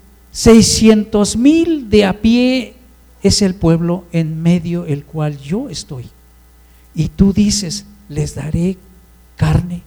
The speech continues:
¿Comerán un mes entero? ¿Se degollará para ellos ovejas, bueyes, les daré, les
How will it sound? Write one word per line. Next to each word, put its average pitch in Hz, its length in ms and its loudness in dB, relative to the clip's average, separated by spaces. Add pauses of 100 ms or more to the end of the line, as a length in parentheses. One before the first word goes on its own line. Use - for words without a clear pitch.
(1200)
¿Comerán 175 800 2 (2750)
un 190 280 4
mes 180 320 2
entero? 170 420 -4 (1000)
¿Se 214 260 6
degollará 190 720 4
para 175 220 0
ellos 190 340 -2
ovejas, 175 560 -4
bueyes, 180 580 0 (440)
les 165 240 2
daré, 165 400 0 (600)
les 170 440 2